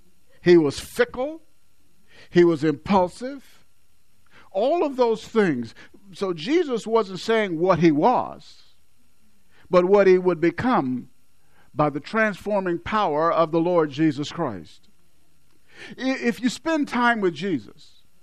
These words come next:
you're not gonna be the same after a while. You can't spend time walking with him, reading his word, and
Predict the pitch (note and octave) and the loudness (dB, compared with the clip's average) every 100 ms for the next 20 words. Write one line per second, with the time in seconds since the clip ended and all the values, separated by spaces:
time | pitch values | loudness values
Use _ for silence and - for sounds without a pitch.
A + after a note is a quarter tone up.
0 | - - - - - - - - E3+ C#4 | -20 -20 -20 -20 -20 -20 -20 -6 0 4
1 | B3+ G#3+ G#3 G3 G3 F#3+ D#3+ G#3+ G#3 D#3+ | 4 4 2 4 2 2 -2 0 0 0
2 | C#3 C3 - C3+ A#2+ G#2 C#2+ - - - | -2 -4 -6 -6 -6 -8 -12 -20 -20 -20
3 | - - - - - - - - - - | -20 -20 -20 -20 -20 -20 -20 -20 -20 -20
4 | - - F#3 C4+ C4 A#3 - - C4 A3 | -20 -4 0 4 4 2 -2 0 0 0
5 | A3 G#3+ F3 F#3 B3+ - G#3 F#3 F3+ E3+ | 0 0 2 4 4 4 0 2 0 0
6 | E3 D#3+ D3 F#3+ B3+ A#3 G3 E3+ C3+ F#3 | 0 -2 -2 0 2 0 -2 -4 2 4
7 | G#3+ G3 E3+ D#3+ | 4 4 4 2